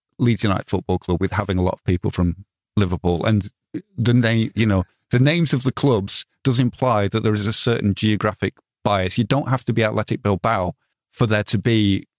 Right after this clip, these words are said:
a certain, a style of representation that your club enjoys. So the same as Liverpool Football Club <laughs> loves having a team full of Scousers,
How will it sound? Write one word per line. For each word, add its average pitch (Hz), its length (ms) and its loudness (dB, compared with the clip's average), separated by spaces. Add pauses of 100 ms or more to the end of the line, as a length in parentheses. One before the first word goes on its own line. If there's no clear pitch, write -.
(300)
a 117 60 2
certain, - 400 0
a 107 80 0
style 113 400 0
of 95 80 -2
representation 98 760 0
that 92 140 0
your 95 140 0
club 92 280 -2 (300)
enjoys. 95 300 0 (220)
So 113 160 2
the 110 100 0
same 143 320 2
as 117 220 0
Liverpool 117 600 0 (360)
Football - 340 -2
Club 95 240 0 (140)
<laughs> - 160 -18
loves 131 500 2
having 101 400 0
a - 60 -4
team 110 300 0
full 98 200 0
of 95 60 2
Scousers, 92 580 -2